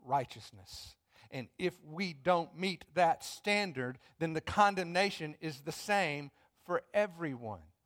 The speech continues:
Now, I want you to just stop and let that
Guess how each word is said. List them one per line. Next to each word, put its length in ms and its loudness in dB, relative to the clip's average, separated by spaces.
Now, 80 -12
I 40 -8
want 180 -12
you 60 -16
to 80 -18
just 320 -10
stop 380 -14
and 140 -14
let 220 -6
that 180 -6